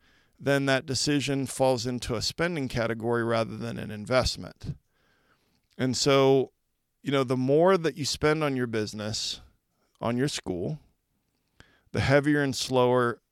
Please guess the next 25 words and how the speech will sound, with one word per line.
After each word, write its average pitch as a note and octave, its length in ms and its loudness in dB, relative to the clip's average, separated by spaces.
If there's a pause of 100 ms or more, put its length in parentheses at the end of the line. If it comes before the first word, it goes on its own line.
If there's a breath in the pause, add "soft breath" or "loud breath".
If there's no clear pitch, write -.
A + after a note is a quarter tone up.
your A#2 380 -2
airplane A#2 440 0
is A2 160 -6
going G#2+ 260 -6
to - 140 -12
become. - 480 -10 (1300 soft breath)
If B2+ 240 -2
you C3+ 100 -2
spend D3 460 -2
more D#3+ 380 2
than D#3 200 -2
you C#3+ 200 2
invest, E3 920 2 (680)
your B2+ 160 -2
plane's B2 340 -4
gonna A2+ 180 -6
crash, - 480 -10 (680)
okay? D3+ 400 -2 (600)
And A#2+ 120 -8
I B2 40 -2
hope C#3+ 180 0
you're C3+ 100 -4
still B2+ 220 0
following. A#2 680 0 (120)
It's, - 420 -6